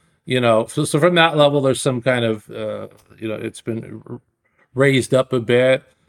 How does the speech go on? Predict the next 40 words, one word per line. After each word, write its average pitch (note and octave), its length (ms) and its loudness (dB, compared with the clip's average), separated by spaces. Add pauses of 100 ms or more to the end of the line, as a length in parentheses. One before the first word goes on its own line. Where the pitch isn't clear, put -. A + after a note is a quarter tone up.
(100)
whenever E3 400 2
any C#3+ 260 0
celebrity C3 920 -4
gets C3 320 -2
it, C#3+ 320 -2
you C3+ 180 -6
know, C3+ 320 -2
without, A#2+ 400 -4
you A#2+ 120 -2
know, B2 300 -6
the, A#2 240 -10
the, A2+ 300 -8
always, D3+ 800 2
you C#3+ 120 -4
know, B2+ 360 -2 (420)
you B2+ 120 -4
know, G#2+ 120 -4
if G2+ 60 -10
a G#2+ 80 -8
celebrity D3 580 0
has A#2+ 240 0
it, B2 100 -4
oh B2+ 120 -8
my A#2 180 -4
gosh, A#2+ 400 0
it's G#2 240 -10
terrible. B2 640 0 (220)
And, A#2 500 -2
uh, A2 540 2
so, A#2 580 2 (200)
you A#2 100 0
know, A2 60 0
I A2 120 -2
think, B2 160 -2
I A#2+ 40 -2
know A#2+ 140 0
the A#2+ 80 0
guy A2+ 160 2
from G#2+ 180 -4
Coldplay, A2 840 0